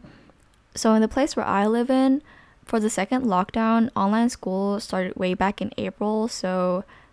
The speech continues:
counting down the months, it was, like, six months of online learning,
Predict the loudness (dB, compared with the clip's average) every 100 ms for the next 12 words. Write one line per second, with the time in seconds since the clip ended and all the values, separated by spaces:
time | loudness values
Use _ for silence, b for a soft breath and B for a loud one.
0 | _ -6 -2 0 0 0 0 -2 -4 -4
1 | -2 -2 -2 -4 -6 -6 -4 -4 -6 -4
2 | -4 -2 -4 -4 -2 -2 -4 _ -4 -2
3 | -2 -2 -2 -2 -4 -2 0 2 0